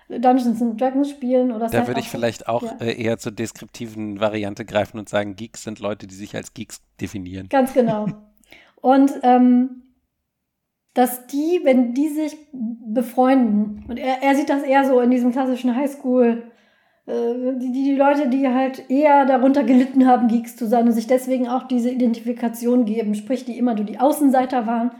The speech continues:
Speaker 1: der blaue Pinguin oder der karierte Elefant auf ihrer <laughs> Highschool quasi, ähm,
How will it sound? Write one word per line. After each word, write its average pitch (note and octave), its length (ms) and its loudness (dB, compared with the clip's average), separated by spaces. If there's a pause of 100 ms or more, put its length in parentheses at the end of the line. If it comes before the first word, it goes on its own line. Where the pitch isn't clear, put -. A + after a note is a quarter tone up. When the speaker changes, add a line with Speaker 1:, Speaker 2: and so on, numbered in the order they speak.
(360)
Speaker 1:
der A3+ 80 -4
blaue A3 300 -2
Pinguin B3+ 480 2
oder G#3 80 -2
der A3+ 100 -4
karierte A#3 400 -2
Elefant A#3+ 420 -2
auf A#3 140 -6
ihrer A#3 180 -2
<laughs> - 20 -2
Highschool D4 420 2
quasi, C#4 520 -2 (600)
ähm, C4 540 4